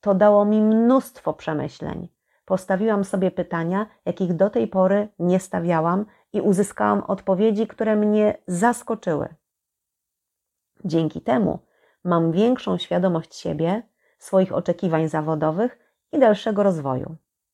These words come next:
Poza tym przełamałam swoją blokadę dotyczącą wyceny mojej pracy. To wielki krok naprzód, otwierający mnie na pieniądze jak nigdy dotąd.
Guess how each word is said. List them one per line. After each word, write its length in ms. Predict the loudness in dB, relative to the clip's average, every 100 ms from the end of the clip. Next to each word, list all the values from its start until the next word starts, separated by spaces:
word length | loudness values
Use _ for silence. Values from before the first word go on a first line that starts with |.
| _ _ _ _ _ _ _ _ _
Poza 280 | 0 4 4
tym 320 | 0 -2 -4 -8 -4
przełamałam 540 | 0 2 2 0 -2
swoją 380 | -4 -2 -2 0
blokadę 500 | -4 -2 0 2 2
dotyczącą 680 | 2 -2 -4 -4 -4 -4
wyceny 380 | -4 -4 -2 0
mojej 260 | 0 0 -2
pracy. 440 | -6 -8 -10 -20 _ _ _ _ _ _ _
To 140 | -4 -2
wielki 580 | 4 6 6 4 -2 -4
krok 260 | -4 -2
naprzód, 520 | -4 -4 -8 -16 -18 _ _ _ _ _
otwierający 720 | -8 -4 0 4 4 2 0 0
mnie 180 | 2
na 120 | 0 0
pieniądze 460 | -2 0 2 2
jak 260 | 0 -2 -2
nigdy 420 | 2 2 2 2
dotąd. 560 | 2 0 -6 -16 -18